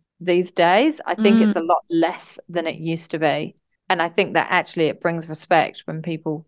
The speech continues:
Speaker 1: are proactive.
Speaker 2: Yeah. I'm definitely noticing a shift because I also own a event agency. And so
Speaker 1: Hmm.
Speaker 2: I'm still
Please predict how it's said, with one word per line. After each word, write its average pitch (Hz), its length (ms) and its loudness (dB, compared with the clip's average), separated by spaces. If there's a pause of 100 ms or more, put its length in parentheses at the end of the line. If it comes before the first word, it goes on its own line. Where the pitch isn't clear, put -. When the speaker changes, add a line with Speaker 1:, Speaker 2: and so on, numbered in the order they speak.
(140)
Speaker 1:
are 190 200 8
proactive. - 600 -4 (480)
Speaker 2:
Yeah. 180 380 -4 (480)
I'm 302 300 0
definitely 226 800 2
noticing 185 880 0 (100)
a 170 180 0
shift - 840 -4 (400)
because 190 240 -2
I 180 100 2
also 185 500 0
own 170 360 2 (100)
a 156 480 -2
event 165 380 0
agency. 156 640 -2 (260)
And 170 120 0
so 175 200 2
Speaker 1:
Hmm. 160 60 -2
Speaker 2:
I'm 160 100 -6
still 165 460 -2